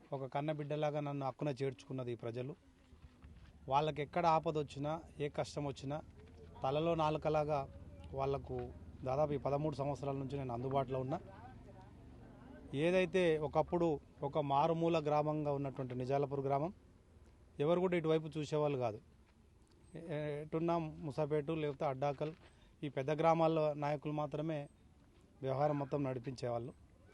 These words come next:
ఒక మారుమూల కుగ్రామంగా చూసేవాళ్ళు ఈ నిజాలపూర్ను. ఒకసారి నాకు ఒకసారి అవకాశం ఇచ్చిన తర్వాత ఇక్కడ ఉన్నటువంటి ప్రజలు ఎంత మంచి వాళ్ళంటే,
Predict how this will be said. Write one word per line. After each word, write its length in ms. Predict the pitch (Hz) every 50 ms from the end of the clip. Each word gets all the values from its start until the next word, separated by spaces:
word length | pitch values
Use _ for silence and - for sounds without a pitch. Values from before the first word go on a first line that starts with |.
| - - - -
ఒక 100 | 139 160
మారుమూల 540 | 143 143 143 151 156 160 160 160 160 160 147
కుగ్రామంగా 580 | 127 - 139 131 143 156 160 165 160 156 147
చూసేవాళ్ళు 420 | 135 123 123 117 123 117 117 120 113
ఈ 20 |
నిజాలపూర్ను. 520 | 113 117 120 117 123 113 113 107 104 104 - - - - - - - - - - - - - - - - - - - -
ఒకసారి 640 | - - 175 147 160 165 175 180 185 185 170 160 175 - - -
నాకు 220 | 147 151 147 156
ఒకసారి 380 | 147 135 147 - 156 165 170 170
అవకాశం 480 | 151 147 143 - 170 160 127 156 151
ఇచ్చిన 220 | 139 - - 143 135
తర్వాత 500 | 143 139 139 139 139 135 160 151 135 131 - - - - - - - - - - -
ఇక్కడ 220 | 139 - 160 151
ఉన్నటువంటి 460 | 147 151 165 170 170 156 175 175 160 147
ప్రజలు 320 | - 151 147 156 160 156
ఎంత 160 | 143 143 147
మంచి 280 | 160 160 151 147 - 147
వాళ్ళంటే, 460 | 147 147 143 139 139 135 156 180 202